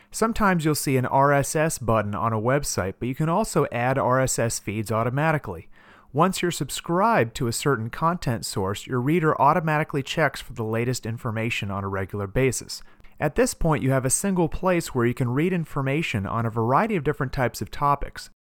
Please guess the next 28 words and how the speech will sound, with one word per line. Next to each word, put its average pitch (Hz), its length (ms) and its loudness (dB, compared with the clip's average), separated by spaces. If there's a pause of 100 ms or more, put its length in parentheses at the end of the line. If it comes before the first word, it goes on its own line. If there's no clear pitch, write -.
(120)
By 139 160 10
subscribing 185 680 0
to 165 160 0
a 156 60 2
feed, 220 360 -2
you 135 120 2
are 120 80 4
pulling 190 420 0
that 139 220 0
content 139 520 0
from 156 200 -4
the 156 40 -2
provider, 135 680 0 (240)
rather 139 320 4
than 127 160 0
having 123 360 0
a 110 60 -2
provider 135 580 4
potentially 127 600 -2
bombard 110 580 2
you 110 140 -2
with 107 160 -4
emails. 113 580 -4 (480)
Tired 139 300 8
of 147 120 2
a 139 60 -4
particular 135 460 0
feed? 185 420 -4